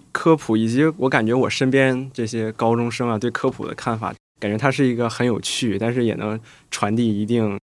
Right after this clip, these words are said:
知识和信息的一种方式、一种途径吧。然后我觉得可能真正能吸引到我的科普，它肯定是，首先它是得有趣的，它这种东西，比方说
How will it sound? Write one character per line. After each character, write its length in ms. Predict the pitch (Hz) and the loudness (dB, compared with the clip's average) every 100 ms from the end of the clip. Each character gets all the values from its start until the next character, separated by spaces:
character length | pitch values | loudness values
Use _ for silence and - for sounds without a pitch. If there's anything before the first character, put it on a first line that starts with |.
| - | -8
知 220 | 113 117 | -4 -2
识 120 | 113 | -4
和 120 | 101 | -4
信 200 | 98 110 | -4 -4
息 240 | 98 - 104 | -4 -4 -2
的 100 | 98 | -2
一 120 | 98 | -4
种 240 | 92 - - _ | -6 -10 -14 _
方 280 | - 107 107 | -6 -2 -2
式、 220 | 107 110 - | -4 -8 -8
一 40 | |
种 140 | 98 87 | -10 -8
途 220 | - 98 | -10 -10
径 240 | 92 90 - | -6 -6 -8
吧。 100 | - - - - _ _ | -16 -20 -20 -20 _ _
然 100 | 110 | 2
后 80 | 127 | 4
我 160 | 110 | 4
觉 180 | 104 110 | 2 2
得 100 | 123 | 0
可 180 | 120 104 | 0 -2
能 280 | 104 113 123 | -2 -4 0
真 160 | 147 | 4
正 120 | 139 | 4
能 120 | 120 127 | 2 0
吸 240 | - 143 | 0 0
引 120 | 113 | 0
到 120 | 110 | 2
我 120 | 107 90 | 2 0
的 100 | - | -6
科 220 | - 117 | -2 -2
普， 200 | - 107 | -2 -10
它 220 | - 113 | 0 0
肯 160 | 113 104 | 2 0
定 140 | 104 | -2
是， 200 | 107 107 - - - _ | 0 -2 -4 -18 -20 _
首 200 | - 107 | 2 2
先 220 | 104 110 | 4 2
它 140 | 117 | 2
是 100 | 117 | 2
得 100 | 110 | 4
有 140 | 110 101 | 4 4
趣 380 | - - 120 104 | 0 -2 0 -2
的， 180 | - - | -6 -8
它 400 | - 107 104 104 | 0 0 0 -4
这 140 | - 113 | 0 0
种 140 | 95 | 2
东 180 | 107 107 | 0 0
西， 160 | 107 | -2
比 100 | 92 | -2
方 120 | 95 95 | -2 -2
说 200 | 104 | -4